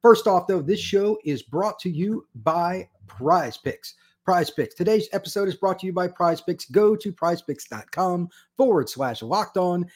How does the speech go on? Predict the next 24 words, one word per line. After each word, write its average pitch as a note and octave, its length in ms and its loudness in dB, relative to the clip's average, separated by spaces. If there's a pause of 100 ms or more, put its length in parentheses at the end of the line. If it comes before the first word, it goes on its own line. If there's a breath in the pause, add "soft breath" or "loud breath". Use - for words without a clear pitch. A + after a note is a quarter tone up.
(120)
and B2+ 200 -6
use B3 380 0 (160)
code F3+ 400 2
locked D3+ 320 -4
on D#3 160 -2
for D3 160 -4
a B2 80 -4
first G3 300 -2
deposit C3 400 -8
match D#3 240 -8 (260 soft breath)
of A#2+ 120 -8
one F#3+ 200 0
hundred D#3 380 -2
dollars. E3+ 420 2 (300 soft breath)
Daily D#4 440 0 (460)
fantasy D#3+ 380 -6
sports - 640 -4 (280)
made B2+ 540 -6 (180)
easy. G2+ 320 -18 (1120)
So - 160 2
let's A#3 180 4
get A#3 180 6
into A3+ 340 8
it. C#3 120 0